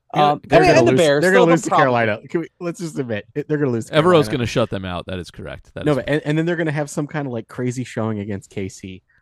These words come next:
Speaker 3: Like, they're probably still gonna
Speaker 2: Yeah.
Speaker 3: lose, but, like, they're gonna, like, look competent against K C, and everyone's gonna go, "Well, I don't know."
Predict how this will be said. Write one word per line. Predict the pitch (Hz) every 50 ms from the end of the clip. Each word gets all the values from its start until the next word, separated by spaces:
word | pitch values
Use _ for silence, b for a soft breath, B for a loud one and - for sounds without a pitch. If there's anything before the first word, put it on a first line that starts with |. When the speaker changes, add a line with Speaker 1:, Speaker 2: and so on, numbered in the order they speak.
| _
Speaker 3:
Like, | - 113 -
they're | - 127
probably | - - 175 156 143 131 127
still | - 131 117
gonna | 113 110
Speaker 2:
Yeah. | 110 107
Speaker 3:
lose, | 98 85
but, | 120 120 -
like, | 120 117 110 - _
they're | 135 117
gonna, | 131 127 123
like, | 120 110 -
look | 127 113 120 - -
competent | - - 104 104 104 - 135 - 135 135 -
against | 123 120 120 113 -
K | - 127 123
C, | - - 147 151
and | 131
everyone's | 120 120 127 139 135 135
gonna | - 156 143
go, | 131 127 123 123
"Well, | 131 131 139 156 208
I |
don't | 247 302 339 370
know." | 392 403 392 359 320 294 294 - -